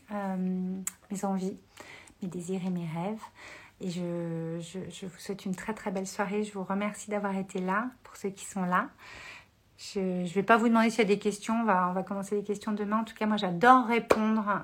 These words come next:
à ce que, à vos questions, à ce que vous avez. Euh, je suis une générateur en,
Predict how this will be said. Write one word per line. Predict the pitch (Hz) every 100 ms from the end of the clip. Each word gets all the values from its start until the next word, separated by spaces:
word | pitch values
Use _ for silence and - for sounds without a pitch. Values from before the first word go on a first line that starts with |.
| 190
à | 196
ce | -
que, | - 202 190
à | 190
vos | 185
questions, | 185 220 214 - 220 220 220
à | 208
ce | 196
que | -
vous | 180 180 185 180 180 180
avez. | 180 190 196 190
Euh, | 175 175 170 170 175 180 190 156 165
je | 185
suis | 190 -
une | 185
générateur | 185 202 208 208 214 208
en, | 196 175 175